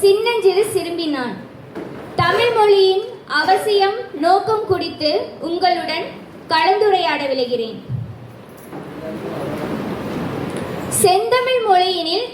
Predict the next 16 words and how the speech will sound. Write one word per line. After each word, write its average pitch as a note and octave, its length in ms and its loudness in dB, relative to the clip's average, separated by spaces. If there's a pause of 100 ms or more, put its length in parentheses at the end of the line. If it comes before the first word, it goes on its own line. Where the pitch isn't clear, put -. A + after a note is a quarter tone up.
நாம் F4 280 -2
நாள்தோறும் A4 640 2
பேசிற D#4+ 400 -4 (680)
எத்துணை B4 420 2 (140)
இடர் G4+ 300 2
வந்தாலும் D#4 600 2 (1300)
நாம் E4+ 260 2 (540)
தமிழ் G#4+ 340 4
மொழியில் A#4 440 6
பேசுவதே E4+ 600 2 (600)
நம் F4 260 2
தமிழன்னைக்கு A4 680 2 (100)
செய்யும் E4 320 -4 (120)
தொண்டலவா? E4 600 0 (3000)
எனவே F4 280 2 (120)
தயக்கமின்றி G#4 720 2